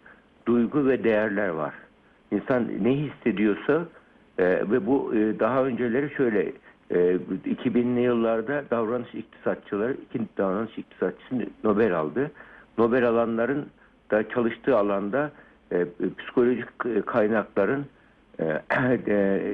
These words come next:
insan böyle, e, şey, e, e, satın alma davranışında,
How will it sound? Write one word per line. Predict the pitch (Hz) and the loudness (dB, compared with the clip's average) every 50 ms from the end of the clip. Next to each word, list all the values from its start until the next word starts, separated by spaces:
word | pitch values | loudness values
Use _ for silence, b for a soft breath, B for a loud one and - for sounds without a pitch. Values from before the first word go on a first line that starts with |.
| 98 104 - - | -4 -4 -2 0
insan | 117 110 101 - 139 123 127 117 - - b b b b _ _ - | 0 0 2 2 2 2 2 0 -4 -8 b b b b _ _ 0
böyle, | 101 101 98 107 | 2 2 2 2
e, | 98 90 90 - 107 101 101 98 101 95 - | 0 -2 -4 -2 0 2 2 2 2 0 -2
şey, | - - 123 101 | -2 -4 -2 -2
e, | 90 - 90 95 104 - 95 92 - - - - - - _ - _ - - - - 95 | -2 -4 -6 -8 -8 -8 -8 -10 -10 -10 -14 -20 -20 -20 _ -20 _ -14 -8 -4 -2 0
e, | 90 90 87 87 90 - - - - - - - - - 87 85 - - | 0 0 0 0 -2 -4 -6 -10 -8 -8 -8 -8 -8 -8 -10 -10 -6 -2
satın | - 123 120 - 135 | -2 -2 0 0 0
alma | 123 120 120 117 117 117 98 | 0 0 0 0 -2 -4 -2
davranışında, | 120 113 104 98 95 95 92 85 - - - 85 85 78 82 80 85 | -2 -2 -2 -2 -4 -6 -6 -8 -8 -8 -8 -6 -6 -4 -4 -4 -4